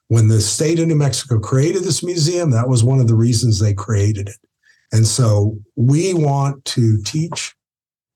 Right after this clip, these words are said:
our children, all of our citizens about New Mexico's natural history, and this museum is designed to do that. And that's what this discovery is. We're showing you the newest science we've done here at the museum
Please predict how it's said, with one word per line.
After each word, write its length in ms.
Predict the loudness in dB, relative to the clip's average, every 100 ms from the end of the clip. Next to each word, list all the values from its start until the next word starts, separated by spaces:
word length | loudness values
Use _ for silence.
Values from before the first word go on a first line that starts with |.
| _
our 160 | -2 -2
children, 600 | 0 -2 0 0 0 -2 -2
all 240 | -2 0
of 80 | 0
our 120 | 0
citizens 600 | 0 0 0 0 0 2
about 300 | 0 0 2
New 100 | 2
Mexico's 580 | 2 0 -2 0 0 2
natural 380 | 2 0 0 0
history, 440 | -2 -2 0 2
and 160 | 2 2
this 220 | 0 -6 _ _ _
museum 500 | 0 2 2 2 2
is 160 | 2 0
designed 420 | -2 0 0 0
to 60 | 0
do 180 | 0
that. 220 | 0 -2 0
And 120 | 2
that's 280 | 2 -2 -6 -16 -20 _
what 180 | -2 0
this 180 | 0 0
discovery 580 | -4 0 0 2 2 0
is. 220 | -2 -2
We're 100 | -2
showing 440 | 0 2 4 4
you 340 | 4 4 2 -2 -12 -20 _
the 120 | 2
newest 380 | 4 4 2 0
science 520 | 0 2 2 0 0
we've 180 | -2 0
done 240 | 0 2
here 240 | 2 2 2
at 120 | 0
the 80 | 0
museum 680 | 0 0 0 2 2 0